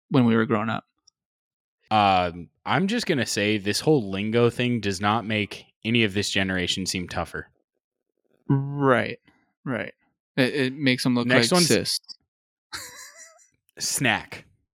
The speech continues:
Speaker 2: A term to describe you think, someone you think is good looking. They're looking like a snack today. Okay,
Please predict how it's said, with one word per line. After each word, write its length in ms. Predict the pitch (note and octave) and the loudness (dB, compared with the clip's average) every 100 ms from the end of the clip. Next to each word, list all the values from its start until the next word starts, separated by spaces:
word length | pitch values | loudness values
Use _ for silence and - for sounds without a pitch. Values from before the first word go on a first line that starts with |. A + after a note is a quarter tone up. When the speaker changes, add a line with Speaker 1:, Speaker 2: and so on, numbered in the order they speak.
| _ _ _ _ - | _ _ _ _ -18
Speaker 2:
A 40 | |
term 240 | - C3+ C3 | -2 0 2
to 80 | A#2 | 0
describe 400 | G#2 A2 G#2 G2 - - _ | 0 0 0 -2 -6 -18 _
you 160 | G2+ G#2 | -8 -6
think, 340 | - G#2+ G2+ | -2 -4 -2
someone 300 | - B2+ A#2+ | -2 0 0
you 100 | G#2+ | -2
think 220 | F#2+ A2 | -2 -4
is 120 | G2+ F#2 | -4 -6
good 200 | G2+ F#2 | -6 -4
looking. 400 | F2 E2+ E2+ F2+ | -8 -10 -14 -2
They're 180 | G#2 A#2+ | 2 4
looking 280 | B2+ A2+ G2 | 4 0 -4
like 180 | F2 - | -6 -6
a 60 | |
snack 500 | - - G2+ F#2+ - | -4 0 0 0 -4
today. 380 | - D2+ A#1 - _ _ _ _ - - - | -12 -10 -12 -16 _ _ _ _ -20 -20 0
Okay, 340 | C#4+ - F#2 | 2 2 0